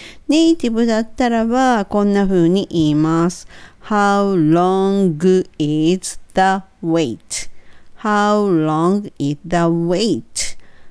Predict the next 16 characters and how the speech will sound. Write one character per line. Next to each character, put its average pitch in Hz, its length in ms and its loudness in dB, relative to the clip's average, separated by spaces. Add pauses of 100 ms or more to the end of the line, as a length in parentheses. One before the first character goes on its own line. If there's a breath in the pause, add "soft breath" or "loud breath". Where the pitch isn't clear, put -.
(120 soft breath)
も 240 160 2
う 247 40 -2
少 233 260 -4
し - 160 -8
縮 165 260 -4
め 165 120 2
る 160 120 -2
と、 190 100 -4
How 202 340 0
long's 202 720 2
the 202 440 -2
wait?How 170 960 -4
long's 185 460 2
the 180 200 -2
wait? 170 380 -2
っ - 0 -